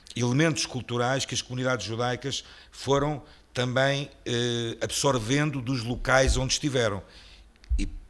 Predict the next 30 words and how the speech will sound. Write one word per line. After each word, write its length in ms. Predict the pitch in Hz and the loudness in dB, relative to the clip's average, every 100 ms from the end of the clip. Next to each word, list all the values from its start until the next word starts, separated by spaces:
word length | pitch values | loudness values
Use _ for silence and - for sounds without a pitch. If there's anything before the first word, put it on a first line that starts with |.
| - - | -16 -2
tendo 220 | 165 165 | 0 2
agora 260 | 131 135 117 | 2 4 2
um, 360 | - 117 113 - | -4 -8 -8 -8
um, 140 | 110 110 - - - - | -2 0 0 -6 -16 -10
um 120 | 107 | -8
bocado 320 | 90 123 113 | -2 0 0
as 80 | 107 | 0
palavras 400 | 120 120 117 104 | 0 2 2 0
que 140 | - | -2
o, 220 | 110 110 101 | 0 2 0
que 140 | 110 | -8
o, 120 | 101 | -10
que 100 | - | -12
o 40 | 92 | -10
Pedro 220 | 120 110 | -8 -6
falou 300 | - 104 104 | -6 -6 -4
ao 80 | 101 | -6
princípio, 600 | 113 107 95 98 117 - - - - - - - - | -6 -4 -4 -6 -8 -10 -16 -20 -20 -20 -20 -20 -8
uma 160 | 139 147 | 0 0
curiosidade 640 | 156 151 123 131 139 135 | 4 4 4 4 4 4
também 200 | 139 147 | 2 -2
sobre 260 | 135 139 127 | -2 -2 -2
a 40 | |
diáspora 400 | 123 123 - 127 | 0 0 0 -4
judaica. 560 | 107 120 120 104 - 85 - - _ _ - _ _ - - - | -6 -4 -2 -2 -6 -16 -18 -20 _ _ -20 _ _ -20 -20 -12
O 80 | 107 | -8
povo 340 | - 127 90 | 0 0 0
judeu 320 | 98 104 117 | -6 -2 0
é 60 | 123 | 0
realmente, 420 | 117 113 120 117 | 2 2 2 -2